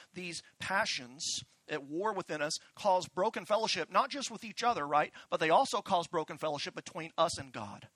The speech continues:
That's what he's getting at there in those later verses in the first few, uh, parts of our sermon this morning, of the story this morning. In verse three, James says that when our passions are at war within us,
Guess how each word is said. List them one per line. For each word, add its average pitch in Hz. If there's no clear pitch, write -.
That's 180
what 202
he's 156
getting 185
at 143
there 143
in 147
those 139
later 160
verses 151
in 143
the 135
first 143
few, 139
uh, 135
parts 147
of 143
our 123
sermon 143
this 127
morning, 123
of 120
the 123
story 135
this 127
morning. 123
In 139
verse 170
three, 196
James 170
says 156
that 170
when 175
our 165
passions 226
are 202
at 170
war 202
within 190
us, 160